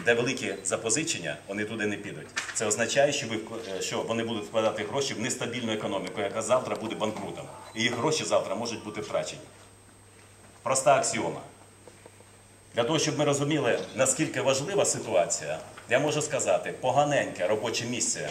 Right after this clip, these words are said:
коли ви робите його з нуля, тридцять тисяч доларів коштує у всьому світі, і ми тут не відрізняємось. Високотехнологічне робоче місце — сто тисяч доларів. Якщо порахувати хоча б один мільйон робочих місць високотехнологічних,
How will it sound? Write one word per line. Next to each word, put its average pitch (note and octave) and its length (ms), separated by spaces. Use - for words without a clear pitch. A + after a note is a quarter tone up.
коли B2 140
ви B2 120
робите A2+ 320
його G#2+ 160
з G#2+ 100
нуля, C#3+ 280
тридцять A#2+ 480
тисяч A2 300
доларів F2+ 340
коштує E2+ 420
у - 200
всьому C#3+ 280
світі, A2 440
і A2 40
ми A#2 100
тут A#2 200
не A2+ 80
відрізняємось. G#2 760
Високотехнологічне A#2 960
робоче G#2 340
місце — - 280
сто - 200
тисяч A2 340
доларів. D2+ 340
Якщо - 240
порахувати C3 480
хоча - 280
б - 40
один A#2 300
мільйон C3+ 300
робочих G#2 460
місць G#2 220
високотехнологічних, G2 1600